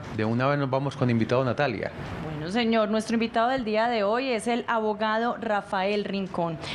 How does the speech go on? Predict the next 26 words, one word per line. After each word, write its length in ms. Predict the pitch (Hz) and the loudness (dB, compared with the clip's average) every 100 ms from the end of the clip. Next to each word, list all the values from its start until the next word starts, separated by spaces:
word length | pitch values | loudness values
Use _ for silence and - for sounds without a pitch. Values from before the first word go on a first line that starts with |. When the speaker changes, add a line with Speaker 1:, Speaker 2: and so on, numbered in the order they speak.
| - | 0
Speaker 2:
El 140 | 233 | 2
abogado 760 | 233 233 226 233 240 262 277 277 | 4 2 0 0 2 2 2 2
Rafael 380 | 254 247 214 208 | -2 -2 -2 -2
Rincón 440 | 240 240 262 277 | -4 -2 0 0
es 120 | 294 | 0
abogado 360 | 269 226 208 208 | 2 2 2 2
de 60 | |
la 120 | 226 208 | 2 0
Universidad 500 | 190 180 190 180 175 | -2 -4 0 2 2
de 120 | 196 | 0
Medellín 520 | 202 180 165 247 311 | 2 0 2 0 2
con 160 | 311 240 | 2 0
estudios 460 | 214 247 220 233 | 0 2 2 2
de 160 | 226 226 - - | 2 -2 -4 -4
especialización 1000 | 254 294 294 262 226 202 185 180 175 180 180 | 0 0 0 -4 0 -2 0 -2 0 0 2
en 120 | 190 | 2
Derecho 360 | 190 180 180 | 2 2 2
Administrativo 800 | 185 190 180 - 165 170 254 285 277 - - | 2 2 0 0 -2 2 2 2 0 -8 -2
y 100 | 311 | 0
experto 640 | 349 349 330 - - 277 - | 0 0 0 0 0 -2 0
en 240 | 233 214 | 0 0
Derecho 540 | 196 190 208 208 254 220 | 0 0 0 0 0 0
de 120 | 185 | 0
Gestión 600 | 175 156 - 247 302 262 | -2 -4 0 2 2 2
de 100 | 202 | 0
Riesgo 640 | 190 214 220 196 196 214 | 0 2 2 0 -2 -2